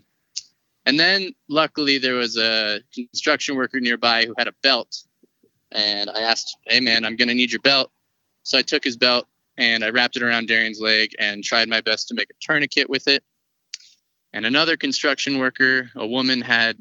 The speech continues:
sort of a scarf, shawl, neck thing. <laughs> And she handed me that and some napkins, and I used those to also as, like, a makeshift bandage to just put on his bullet holes and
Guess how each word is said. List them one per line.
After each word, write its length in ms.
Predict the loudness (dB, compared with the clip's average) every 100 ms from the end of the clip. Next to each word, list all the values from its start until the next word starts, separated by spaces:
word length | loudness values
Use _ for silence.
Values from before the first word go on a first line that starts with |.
| -12
sort 280 | -8 -6 -4
of 100 | -6
a 260 | -6 -8 _ _ -12
scarf, 580 | -4 -2 2 2 2 -4 -20 -20 _ _ _ _ -8
shawl, 640 | -2 2 2 2 0 -2 -6
neck 420 | 0 0 0 -4
thing. 560 | -14 -6 -2 -2 -4 -6 -2
<laughs> 920 | 0 -2 -4 -14 -14 -18 -20 -20 -6
And 100 | 0
she 180 | 2 4
handed 260 | 2 2
me 120 | 2 2
that 320 | 2 2 0
and 100 | -6
some 160 | -4
napkins, 640 | 0 0 0 0 0 -2 -8
and 160 | -14 _ _ _ -20 -6
I 60 | -2
used 320 | 0 -2 0
those 360 | 0 0 -2 -6 -4
to 340 | 0 2 0 -2
also 600 | -2 0 0 0 0 -4 -10 -10
as, 120 | -6
like, 140 | -4 -2
a 40 |
makeshift 500 | 0 0 2 -2 0
bandage 540 | 2 2 4 0 0 -2
to 280 | -2 -2 -8 _ _ _ _ _ _
just 240 | -4 -4 0
put 160 | 2
on 160 | 2 2
his 340 | 2 0 -4 -12 _
bullet 240 | 0 0 -2
holes 340 | -2 -2 -2
and 180 | -4